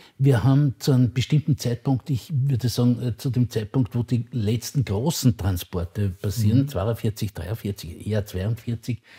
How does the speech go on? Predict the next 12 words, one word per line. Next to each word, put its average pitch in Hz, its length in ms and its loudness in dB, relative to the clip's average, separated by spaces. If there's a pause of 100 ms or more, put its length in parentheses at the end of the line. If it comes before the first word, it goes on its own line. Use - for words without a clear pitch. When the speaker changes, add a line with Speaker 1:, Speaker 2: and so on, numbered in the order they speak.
(240)
Speaker 1:
äh, 113 240 0
gibt's - 340 -4
noch 110 320 -4 (480)
an 98 160 -4
die - 160 -4
zehntausend, 98 640 -4
achttausendfünfhundert, 104 1400 -4
wie 131 180 2
auch 101 120 -2
immer, 113 400 4
Speaker 2:
Mhm. 123 320 2 (160)
Speaker 1:
äh, 123 260 0